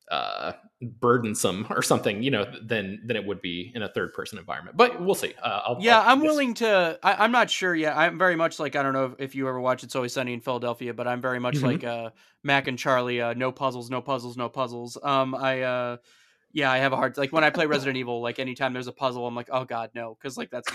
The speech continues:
Speaker 2: I'm, I'm not particularly good at that. Um,
Speaker 1: <laughs>
Speaker 2: but yeah, so we'll see. But, uh, yeah, I'm, I'm into it.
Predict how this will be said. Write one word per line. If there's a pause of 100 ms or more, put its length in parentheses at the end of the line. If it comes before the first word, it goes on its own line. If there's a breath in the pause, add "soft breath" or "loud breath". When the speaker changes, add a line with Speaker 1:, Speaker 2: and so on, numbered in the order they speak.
(140)
Speaker 2:
I'm,
I'm
not
particularly
good
at
that.
Um, (180)
Speaker 1:
<laughs>
Speaker 2:
but
yeah,
so
we'll
see.
But,
uh, (260)
yeah,
I'm,
I'm
into
it.